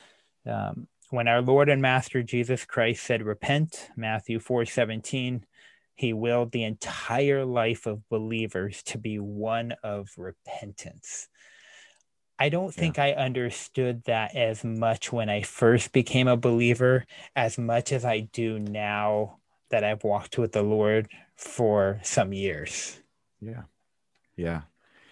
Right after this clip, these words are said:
Speaker 2: I mean, think about, think about, well, I guess one of the things that we have to do is we have to relate repentance to sanctification. The,
Speaker 1: Mm-hmm.
Speaker 2: the, n-, not, uh, uh, the initial, actually both, the initial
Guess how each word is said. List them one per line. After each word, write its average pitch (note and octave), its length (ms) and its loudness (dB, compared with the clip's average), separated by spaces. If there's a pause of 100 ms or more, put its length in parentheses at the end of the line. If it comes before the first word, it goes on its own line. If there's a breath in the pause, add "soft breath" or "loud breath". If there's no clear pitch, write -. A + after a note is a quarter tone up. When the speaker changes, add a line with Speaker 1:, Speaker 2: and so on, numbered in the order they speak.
(580 soft breath)
Speaker 2:
I B2 100 2
mean, A2+ 200 6 (120)
think D#3+ 260 4
about, A#2 420 6 (140)
think C3+ 220 -4
about, F#2+ 300 4
well, F#2+ 220 4 (140)
I G2 100 0
guess D3+ 340 4
one G#2+ 220 -2
of G#2+ 60 2
the G#2 40 2
things F#2 120 0
that G2 40 -2
we F#2 100 2
have F#2+ 140 0
to F2+ 80 -8
do E2+ 140 0
is D#2 80 -2
we G2 80 4
have G2+ 100 0
to G#2+ 80 -4
relate F2+ 600 0 (460)
repentance F2 920 -4 (800)
to F#2+ 80 -4
sanctification. - 800 -4 (640)
The, A#2 140 6
Speaker 1:
Mm-hmm. - 80 4
Speaker 2:
the, G2 340 4 (300)
n-, G#2+ 100 -6
not, A2 380 4
uh, A#2 260 6
uh, - 80 -2 (180)
the G#2 160 4
initial, D3 480 6
actually D#3+ 260 2
both, B2+ 340 6
the G#2 80 2
initial G2+ 560 4